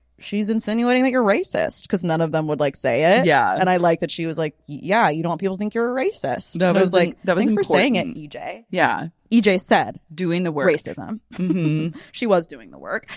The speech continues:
Speaker 1: And I also loved when they're talking about it and Rinna says to Sutton, "It's already bad for you." <laughs> "It's really bad for you. Sorry."
Speaker 2: It's really bad.
Speaker 1: "It's not good for you."
Speaker 2: <laughs>
Speaker 1: And Sutton's like, "I know." <laughs> Sutton's like, "I know that."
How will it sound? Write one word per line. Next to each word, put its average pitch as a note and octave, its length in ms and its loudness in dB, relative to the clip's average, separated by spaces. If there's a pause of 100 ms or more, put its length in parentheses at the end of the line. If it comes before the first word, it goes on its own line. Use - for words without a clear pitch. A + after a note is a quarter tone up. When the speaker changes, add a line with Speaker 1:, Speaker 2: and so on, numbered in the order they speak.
(120)
Speaker 1:
And - 80 2
I G#3+ 100 8
also A3 360 4
loved G3+ 280 0
when F3+ 360 0 (220)
they're A#3+ 220 4
talking G3 380 2
about F3+ 220 4
it E3+ 100 2
and F#3+ 120 -4
Rinna F3 360 0 (420)
says E3+ 240 0
to E3+ 80 -6
Sutton, E3+ 400 -2
"It's G3+ 120 0
already B3+ 200 4
bad E3 260 2
for E3 100 -10
you." D3 240 -2 (240)
<laughs> - 260 -20
"It's G3+ 640 -4
really A#3+ 160 8
bad G3 200 6
for - 80 -8
you. D#3 200 -2
Sorry." - 320 2
Speaker 2:
It's - 100 0
really F#3+ 240 0
bad. D#3 340 -4 (100)
Speaker 1:
"It's - 120 -10
not G3 200 4
good E3 160 2
for E3 100 -2
you." D3 140 2 (140)
Speaker 2:
<laughs> - 100 -12
Speaker 1:
And C#4 60 6
Sutton's G#3+ 200 4
like, B3+ 140 4 (140)
"I F#3 80 -2
know." A#3 200 4 (200)
<laughs> - 680 -2
Sutton's E4 200 2
like, C#4+ 140 4 (440)
"I A#3 100 -4
know E4 240 2
that." - 220 -8